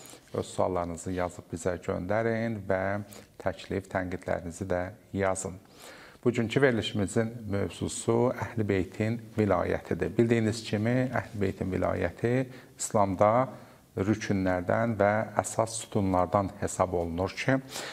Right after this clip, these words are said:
İmam Baqir əleyhissalam buyurur, İslamın beş sütunu var. Buniyəl İslamu əla xəms. Ələs salati və zəkati və savmi vəl həcci vəl vilayə. Sonra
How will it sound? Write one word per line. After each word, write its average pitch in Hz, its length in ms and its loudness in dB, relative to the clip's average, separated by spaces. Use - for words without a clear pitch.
İmam 107 300 4
Baqir 101 340 6
əleyhissalam 98 720 0
buyurur, 104 460 0
İslamın 104 800 2
beş 127 360 2
sütunu 98 340 -2
var. 82 300 0
Buniyəl 95 480 4
İslamu 90 640 0
əla 104 260 4
xəms. 110 460 0
Ələs 104 400 2
salati 110 420 0
və 127 140 2
zəkati 120 640 -4
və 95 160 -2
savmi 131 540 2
vəl 95 320 4
həcci 139 400 2
vəl 98 160 2
vilayə. 92 560 2
Sonra 110 240 2